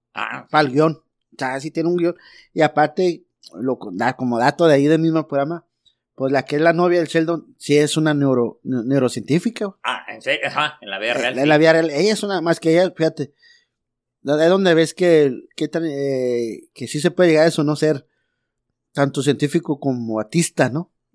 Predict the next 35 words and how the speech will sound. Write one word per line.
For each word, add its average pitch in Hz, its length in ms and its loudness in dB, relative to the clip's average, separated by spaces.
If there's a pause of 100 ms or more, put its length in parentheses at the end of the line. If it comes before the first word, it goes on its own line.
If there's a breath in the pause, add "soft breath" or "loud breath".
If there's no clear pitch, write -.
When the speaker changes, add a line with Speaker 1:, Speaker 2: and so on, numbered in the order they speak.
(140)
Speaker 2:
Que 123 60 -6
de 110 140 -2
hecho, 180 220 -6
pues - 300 -6 (380 loud breath)
Speaker 1:
Pues 120 140 -4
es 135 120 -2
que 156 100 0
ella 151 100 2
empezó 123 240 -2
como 123 180 -8
actriz, - 480 -12
pues. - 160 -20
Speaker 2:
Ah, 139 140 0
actriz, 147 340 -2
ajá, 147 220 -2
lo 180 100 -2
curioso 156 240 -4
es - 60 -12
que 196 100 -4
ella 180 160 4
se 175 140 -2
pagaba 202 380 -2
la 247 120 -2
carrera 170 540 -2 (480)
como 147 200 -2
actriz, 175 380 2
fíjate. 247 380 -4 (580)
Speaker 1:
Pues - 120 -20
sí. 190 280 -14 (160)
Speaker 2:
Entonces, 147 760 2 (1400)
eh, 127 220 -2
que 208 80 0
en 220 80 0
comerciales, 165 760 2
pequeños, 143 600 -4